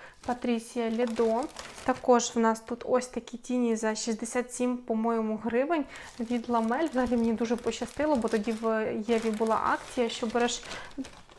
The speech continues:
три продук-, два продукти, третій в подарунок, щось типу того. І в нас тут дев'ять подару-, дев'ять продуктів, в результаті три я взяла в подарунок.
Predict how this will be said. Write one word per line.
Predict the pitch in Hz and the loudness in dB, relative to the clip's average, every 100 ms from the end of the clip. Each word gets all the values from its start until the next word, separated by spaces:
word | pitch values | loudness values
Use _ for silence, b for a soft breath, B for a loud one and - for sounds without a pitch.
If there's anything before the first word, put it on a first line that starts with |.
| - | 4
три | 269 262 | 8 8
продук-, | 262 247 226 320 - 226 | 6 2 2 -2 -4 2
два | 247 | 2
продукти, | 233 240 277 370 277 | 4 0 0 2 0
третій | 254 262 240 | 2 2 0
в | |
подарунок, | 226 233 294 349 | -2 0 2 2
щось | - 247 | 0 -8
типу | - 247 247 | -8 -8 -4
того. | 277 302 | -2 -2
І | 254 | 0
в | |
нас | 247 254 | -2 -4
тут | 262 220 | -4 2
дев'ять | 254 247 233 - | 2 2 -2 -4
подару-, | 226 233 233 240 - - | -4 -2 -2 -4 -6 -4
дев'ять | 220 240 226 220 | 2 2 2 -4
продуктів, | - 226 320 - - 240 | -4 -2 -2 -6 -6 -4
в | |
результаті | 226 220 226 262 269 | -4 -4 0 2 2
три | 233 233 | -2 0
я | 247 226 | 0 0
взяла | 226 220 | 0 2
в | 226 | 2
подарунок. | 233 220 226 214 208 | 0 0 2 0 -2